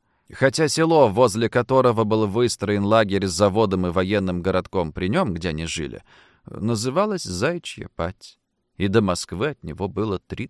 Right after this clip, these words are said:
тысячи километров. Но Мишка уже давно таким вещам не удивлялся, привыкнув к словам «военная тайна» едва ли не с тех пор, как сам начал говорить.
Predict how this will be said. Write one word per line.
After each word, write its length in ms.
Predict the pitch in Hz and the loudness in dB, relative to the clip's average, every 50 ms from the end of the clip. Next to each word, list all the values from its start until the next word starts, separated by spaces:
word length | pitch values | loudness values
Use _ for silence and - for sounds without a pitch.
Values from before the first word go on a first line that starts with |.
| _ _ | _ _
тысячи 380 | - - - - - - - | -20 -20 -20 -18 -18 -20 -18
километров. 760 | - - 76 67 58 58 60 53 - - - - - - _ _ _ _ _ _ _ _ _ _ _ _ | -16 -14 -12 -12 -12 -12 -16 -18 -20 -20 -20 -20 -20 -20 _ _ _ _ _ _ _ _ _ _ _ _
Но 120 | - 180 202 | -4 -4 -4
Мишка 300 | 202 - - - - 135 | -4 -4 -8 -8 -6 -4
уже 180 | 139 120 143 | 0 0 2
давно 320 | 131 127 123 113 127 135 117 | 4 4 2 2 2 -2 -4
таким 300 | - 82 - 95 90 87 | -4 -8 -8 -8 -6 -6
вещам 360 | 85 80 - - 90 85 82 | -6 -6 -4 -4 -4 -4 -4
не 60 | 82 | -6
удивлялся, 720 | 78 76 71 80 73 87 117 156 170 - - - - - _ _ - _ _ _ - | -10 -10 -12 -10 -4 -2 -2 -2 -2 -4 -8 -10 -10 -12 _ _ -20 _ _ _ -2
привыкнув 640 | - 127 139 156 208 220 - 175 180 185 165 117 | 0 2 4 4 4 2 2 0 -2 -2 -2 -4
к 40 | - | -6
словам 540 | - - 139 143 143 127 139 160 165 160 135 | -8 -2 2 4 6 6 6 6 4 4 4
«военная 640 | 127 127 120 110 127 139 143 135 123 117 107 98 90 | 2 2 2 2 2 0 0 0 0 0 0 0 0
тайна» 460 | - - 139 160 165 160 156 151 143 | 0 2 2 4 4 2 0 -2 -4
едва 420 | 127 98 104 98 87 85 110 127 | -4 -2 -2 -2 -2 0 0 0
ли 80 | 120 107 | 0 0
не 80 | 104 92 | -4 -6
с 80 | - | -6
тех 220 | - 87 80 - _ | -8 -10 -10 -10 _
пор, 260 | - 101 123 139 - | 0 0 2 2 0
как 220 | - 117 - - | -2 -6 -8 -6
сам 280 | - - 85 92 90 82 | -6 -4 -4 -2 -2 -4
начал 380 | 80 76 76 - - 78 76 | -6 -6 -8 -8 -10 -12 -12
говорить. 540 | 76 65 64 - 57 - - - - - - | -12 -12 -12 -12 -14 -14 -16 -20 -20 -20 -20